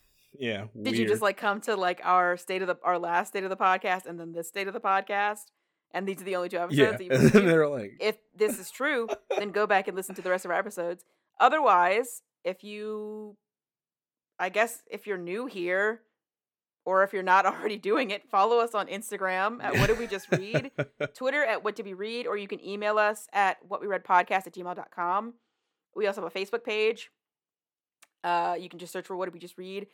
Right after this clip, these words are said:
Speaker 2: If you'd like to read along with us, I'm about to edit our book club page on <laughs> Amazon Book Clubs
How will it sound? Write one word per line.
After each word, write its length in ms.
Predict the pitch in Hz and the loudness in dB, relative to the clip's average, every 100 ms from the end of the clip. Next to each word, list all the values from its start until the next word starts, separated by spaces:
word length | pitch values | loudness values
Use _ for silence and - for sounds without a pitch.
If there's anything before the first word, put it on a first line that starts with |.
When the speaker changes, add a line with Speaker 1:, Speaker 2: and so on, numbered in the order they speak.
| _ _ - | _ _ -12
Speaker 2:
If 160 | 208 | -10
you'd 120 | 240 | -2
like 140 | 233 220 | 0 0
to 80 | 190 | -4
read 180 | 208 226 | -4 2
along 260 | 220 214 | 2 2
with 120 | 196 | 0
us, 320 | 240 294 - - _ _ _ _ | 0 0 -4 -16 _ _ _ _
I'm 560 | 175 180 190 190 185 - - | 2 2 2 -4 -10 -16 -12
about 420 | 165 - 208 - | -12 2 2 2
to 180 | - 208 - | -6 -14 -6
edit 240 | 190 190 | -4 -2
our 180 | 185 175 | -2 -2
book 400 | 175 190 190 _ _ _ _ _ _ _ | -4 -8 -8 _ _ _ _ _ _ _
club 280 | - 185 190 | -2 -2 -2
page 300 | 185 185 196 | -6 -6 -4
on 120 | 185 | -6
<laughs> 0 | |
Amazon 440 | 190 202 - 190 | -8 -10 -8 -8
Book 240 | 165 185 160 | -4 -6 -6
Clubs 480 | - - 190 214 | -8 -4 -4 -6